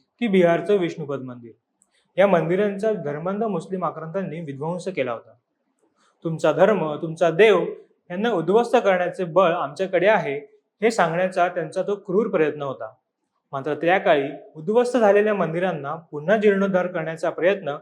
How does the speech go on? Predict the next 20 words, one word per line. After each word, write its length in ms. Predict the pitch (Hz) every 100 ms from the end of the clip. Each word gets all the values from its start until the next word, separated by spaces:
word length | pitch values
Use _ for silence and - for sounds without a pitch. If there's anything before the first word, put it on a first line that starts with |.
| _ _ _
हा 40 | 185
हिंदू 280 | 147 151 214
शक्ती 320 | 190 - 190
करत 220 | 185 139
असे. 320 | 131 - 110 _ _ _ _ _ _ _ _ _ _ _
हिंदूंच्या 400 | 185 196 254 240
धार्मिक 360 | 226 165 165 190
संस्कृतीत 580 | 185 156 - 185 160 180
अस्मितेला 600 | - 175 170 170 143 151
ठेचण्यात 580 | - - 143 202 175 160 - _ _ 151
धर्मांधांना 640 | 170 202 233 214 175 170
आसुरी 400 | 190 143 170 196
आनंद 360 | 143 156 190
मिळत 220 | 180 143 135
असायचा. 360 | 117 120 113 113 _ _ _ _ _ _ _ -
या 100 | 233
सगळ्या 300 | 220 190 226
विरोधात 460 | 202 185 160 165 170
अहिल्याबाई 480 | 147 156 175 180
होळकर 500 | 185 147 147 170 147